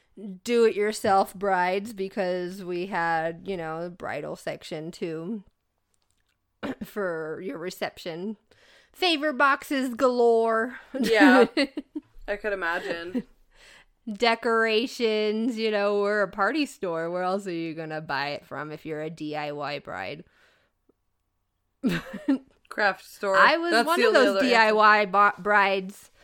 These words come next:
Speaker 1: because I worked there and I got a discount, so it, it helped me.
Speaker 2: Hell yeah. Rock that shit, girl. <laughs>
Speaker 1: <laughs>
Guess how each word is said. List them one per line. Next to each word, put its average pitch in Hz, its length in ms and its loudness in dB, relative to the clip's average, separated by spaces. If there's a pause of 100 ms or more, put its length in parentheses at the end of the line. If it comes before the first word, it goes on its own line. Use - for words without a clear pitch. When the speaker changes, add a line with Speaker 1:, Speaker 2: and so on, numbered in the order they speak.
(340)
Speaker 1:
because 233 280 -2
I 254 140 6
worked 254 400 2
there 220 320 4
and 220 100 0
I 226 80 4
got 247 220 4
a 233 40 -4
discount, 196 920 -2
so 196 640 0
it, 185 280 -4 (160)
it 233 220 -6
helped 240 360 -4
me. 226 420 -4
Speaker 2:
Hell 285 260 -6
yeah. 311 360 -4 (680)
Rock 233 260 -4
that 254 200 0
shit, 220 240 -4
girl. 262 320 0 (100)
<laughs> - 1600 -16
Speaker 1:
<laughs> 302 400 0